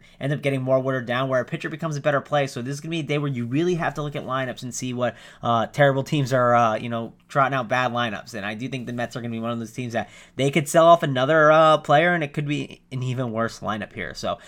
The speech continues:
but I like Tanner Roark. I think he's a really interesting cash game option and tournament option. Seventeen point five K on Fantasy Draft, nine point one K on DraftKings, and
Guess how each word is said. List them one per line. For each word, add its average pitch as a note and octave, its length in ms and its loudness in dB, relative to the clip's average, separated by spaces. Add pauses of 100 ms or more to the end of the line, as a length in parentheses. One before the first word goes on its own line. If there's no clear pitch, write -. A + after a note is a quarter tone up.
(300)
but - 260 2
I D#3+ 120 2
like A3 180 8
Tanner D#3+ 260 4
Roark. B2+ 400 4
I D#3+ 120 0
think D#3+ 100 -4
he's C3 80 -4
a B2 80 0
really B2 300 -4
interesting A#2+ 400 -10
cash A#2 320 0
game A#2 180 -8
option A2+ 380 -4
and B2 240 -6
tournament A#2+ 340 -2
option. A#2 320 -2 (280)
Seventeen G3 520 2
point D#3 240 -4
five B2+ 260 2
K C3 140 -4
on A2+ 140 -2
Fantasy A#2 320 -6
Draft, A#2 240 0
nine E3 260 0
point D3 200 -2
one B2+ 160 -6
K B2 140 -6
on A2 140 -4
DraftKings, G#2+ 560 -4
and A#2 140 -6